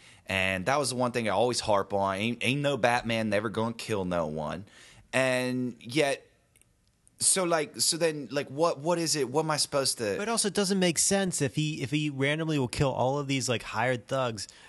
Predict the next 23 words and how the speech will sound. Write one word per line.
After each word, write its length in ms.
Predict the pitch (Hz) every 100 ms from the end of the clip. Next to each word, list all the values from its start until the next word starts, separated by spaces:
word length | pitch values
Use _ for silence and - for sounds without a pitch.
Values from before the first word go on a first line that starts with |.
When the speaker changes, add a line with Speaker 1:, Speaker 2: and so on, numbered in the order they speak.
| -
Speaker 2:
why 240 | - 110 120
won't 220 | 131 139
he 40 |
kill 200 | 135 135
the 80 | 131
Joker? 420 | 113 127 127 92 - _ _ _ _ _ _
It 60 | -
doesn't 200 | 143 147
Speaker 1:
That's 60 | 156
Speaker 2:
make 80 |
any 140 | 151 139
sense 300 | - 190 170
anymore. 380 | 113 95 87 -
Speaker 1:
That's 220 | 143 -
a, 220 | 156 120
that's 260 | 131 147 -
a 60 |
great 280 | 127 151 139
point. 300 | - 240 190 - - -
You 180 | 135 180
know 160 | 208
what? 280 | 180 208 262 - - -
That's, 300 | 185 - -